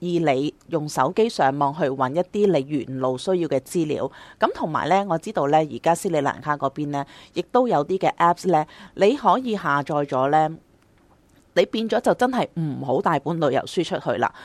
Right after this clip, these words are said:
點解呢？呃，嗰啲 apps 呢，係基本上你去到嗰個地方呢，你可以話到畀你知，啊，你喺嗰個地方有啲咩睇，有啲咩食，甚至嗰個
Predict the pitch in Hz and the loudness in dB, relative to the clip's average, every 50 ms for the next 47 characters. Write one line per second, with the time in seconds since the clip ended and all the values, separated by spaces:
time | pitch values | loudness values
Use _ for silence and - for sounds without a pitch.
0 | - - - - 208 277 330 294 202 180 196 208 220 - - - - - - - | -20 -16 -8 -6 -4 -2 0 0 2 2 2 0 -2 -4 -12 -20 -20 -14 -4 0
1 | 185 185 175 175 - 208 262 359 339 - 320 320 320 - 294 294 294 294 269 196 | 2 2 2 2 2 0 0 0 0 0 0 0 0 0 0 0 0 0 0 -2
2 | 170 - 285 294 240 185 185 220 - 220 165 151 147 170 196 226 196 185 185 170 | -2 0 -2 -2 0 0 -2 0 0 0 0 2 0 0 0 0 -2 0 0 0
3 | 170 - 240 247 - - 139 131 - 190 180 175 175 175 185 185 190 214 226 - | 0 0 0 0 0 0 -2 -2 0 0 -2 0 0 0 2 4 4 2 2 2
4 | 214 196 220 294 294 240 196 165 151 139 135 139 - 160 - 202 190 185 165 147 | 2 2 2 2 0 -2 0 2 2 2 2 2 0 0 2 2 2 2 2 0
5 | 147 - - 175 170 170 - - - - - - - - 156 147 131 - - _ | -2 -2 -2 0 0 -2 -4 -12 -20 -20 -20 -12 -4 -2 0 0 0 -2 -4 _
6 | _ _ - 131 143 139 151 160 185 202 202 180 202 - 233 240 - 151 139 - | _ _ -2 -2 0 0 0 0 0 0 0 -2 2 2 0 2 2 0 0 0
7 | 180 180 180 165 151 151 151 214 220 233 226 214 196 180 - - 143 - - 139 | 0 0 0 2 0 0 0 -2 -4 -2 0 2 0 0 -2 -6 -8 -6 -4 -4
8 | 160 - - 170 175 - 254 262 254 233 196 170 165 - - 165 - - - - | -4 -2 0 -2 -2 0 -2 -2 0 0 0 -2 -2 -4 -6 -6 -6 -6 -8 -6
9 | 220 208 202 - 233 226 - 277 302 269 208 | -6 -6 -6 -6 -6 -4 0 2 2 2 2